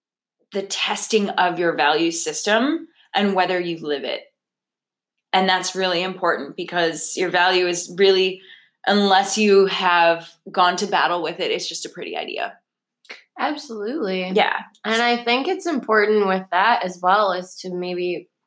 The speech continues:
Speaker 2: see everything as a bit malleable.
Speaker 1: Yes.
Speaker 2: Not that you shouldn't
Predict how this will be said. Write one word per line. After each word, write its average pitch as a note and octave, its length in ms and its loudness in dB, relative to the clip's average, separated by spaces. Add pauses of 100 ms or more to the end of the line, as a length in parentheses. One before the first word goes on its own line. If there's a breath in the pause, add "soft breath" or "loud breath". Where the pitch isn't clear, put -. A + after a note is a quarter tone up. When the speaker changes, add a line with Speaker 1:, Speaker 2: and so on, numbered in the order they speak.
(360)
Speaker 2:
see - 280 0
everything F#3+ 520 -2
as F3+ 160 -6
a F3 100 -6
bit E3+ 260 -6
malleable. F#3 720 -2 (420)
Speaker 1:
Yes. - 580 -4 (200)
Speaker 2:
Not G#3 380 4
that A3+ 140 2
you A3 140 -2
shouldn't G3+ 720 2